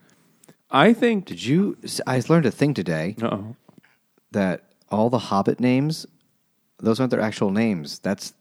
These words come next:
Speaker 2: they have names in their own language, and that's the translation into our language. And Frodo's name is, like,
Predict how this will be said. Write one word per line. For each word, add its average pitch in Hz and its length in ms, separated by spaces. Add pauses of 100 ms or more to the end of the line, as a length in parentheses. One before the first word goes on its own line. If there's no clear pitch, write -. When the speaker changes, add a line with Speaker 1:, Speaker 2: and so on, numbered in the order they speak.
(720)
Speaker 2:
they 104 120
have 104 280
names 107 340
in 107 140
their 101 160
own 113 260
language, 87 600
and 92 160
that's 98 200
the 90 100
translation 98 640
into 85 260
our 98 240
language. 76 560 (540)
And 87 100
Frodo's 117 420
name 104 220
is, 90 140
like, 85 360